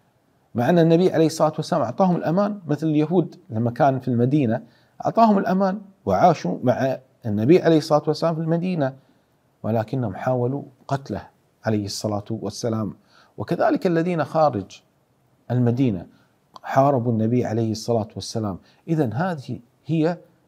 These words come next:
سبحان الله سنة الله سبحانه في خلقه، إن هؤلاء الكفار يحاولون قتل المسلمين ومحاربة المسلمين. نعم يكون هناك، آه، استفادة من الكفار، هذا طبعا لا يعني أن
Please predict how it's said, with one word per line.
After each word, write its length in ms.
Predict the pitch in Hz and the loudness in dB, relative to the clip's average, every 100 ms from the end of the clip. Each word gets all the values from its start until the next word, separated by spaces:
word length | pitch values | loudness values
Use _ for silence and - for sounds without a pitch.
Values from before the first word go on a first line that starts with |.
| _ _ _ | _ _ _
سبحان 360 | - - 131 | -20 -8 -4
الله 100 | 120 | -2
سنة 300 | 107 180 180 - | -4 -4 -4 -2
الله 180 | 131 139 | -2 -2
سبحانه 340 | 120 - 131 | -4 -8 -8
في 160 | 101 107 | -6 -8
خلقه، 280 | 107 107 95 | -8 -8 -6
إن 140 | 107 | -4
هؤلاء 400 | 117 147 156 151 | -2 -2 0 0
الكفار 440 | 107 - - 139 135 | -2 -8 -6 -2 -2
يحاولون 760 | - 120 117 120 170 139 98 - _ _ _ | -2 -2 -2 0 0 0 -2 -10 _ _ _
قتل 240 | 143 135 117 | -6 -4 -4
المسلمين 600 | 113 104 - 113 117 104 | -4 -8 -8 -6 -4 -4
ومحاربة 500 | 92 - 135 131 131 | -4 0 2 0 -2
المسلمين. 640 | 123 117 - 120 131 131 - - _ - | -2 -4 -4 -4 -2 -2 -4 -10 _ -4
نعم 280 | - 135 120 - _ - | 0 2 0 -6 _ -6
يكون 280 | 160 156 | -2 0
هناك، 340 | 113 117 113 - _ _ _ - | 0 0 -2 -4 _ _ _ -18
آه، 580 | - - 110 101 85 - | -14 -8 -6 -4 -6 -10
استفادة 760 | - - 107 156 160 143 139 - _ _ - | -12 -10 2 6 6 4 -2 -10 _ _ 2
من 100 | 143 | 2
الكفار، 460 | 123 - 143 123 | 2 0 2 2
هذا 80 | 110 | 0
طبعا 320 | - 110 107 | -2 -6 -4
لا 240 | 113 160 - | -2 0 2
يعني 320 | 196 139 - | 0 -2 -2
أن 320 | 120 107 98 | -4 -4 -8